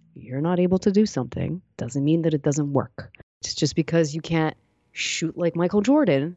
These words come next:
doesn't mean that it's not possible. It is definitely possible." So this is why I always tell people, you know, greatest weakness really is your biggest strength, because you believe you're weak, but you're not weak. This is actually one of your greatest strengths.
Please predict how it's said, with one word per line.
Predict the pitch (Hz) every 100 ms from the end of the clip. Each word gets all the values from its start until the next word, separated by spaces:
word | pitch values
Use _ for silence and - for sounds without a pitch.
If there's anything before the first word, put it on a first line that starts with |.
| -
doesn't | 147 139 156
mean | 170 175
that | 165 160 -
it's | - -
not | 127
possible. | - 226 - 139 - - _ _
It | - 143
is |
definitely | 135 135 147 147 156
possible." | 165 196 190 135 135 - _ _ _ -
So | - 151
this | 175 -
is | 180
why | 165 156 147 147
I | 147 147
always | 147 139
tell | 143
people, | - 175 139
you | 139
know, | -
greatest | - 180 240 226 -
weakness | 170 160 143 -
really | 147 147 143
is | 135
your | 131
biggest | 127 123
strength, | - 90 - _ _ _
because | 143 - 151 135 147
you | 160 156
believe | 160 233 277
you're | 202 139
weak, | 135 135 - _ _
but | 110
you're | 127
not | 151 151
weak. | 147 139 - _ _ _ -
This | 151
is | 147
actually | 156 147 151
one | 143
of | 139
your | 135
greatest | 131 127 123 -
strengths. | - - - -